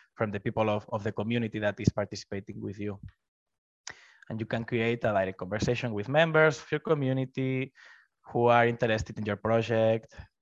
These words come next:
work with your mentors, professors, whatever you can imagine.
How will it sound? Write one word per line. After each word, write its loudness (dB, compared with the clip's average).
work 2
with -8
your 2
mentors, 4
professors, 0
whatever 2
you 0
can -2
imagine. -10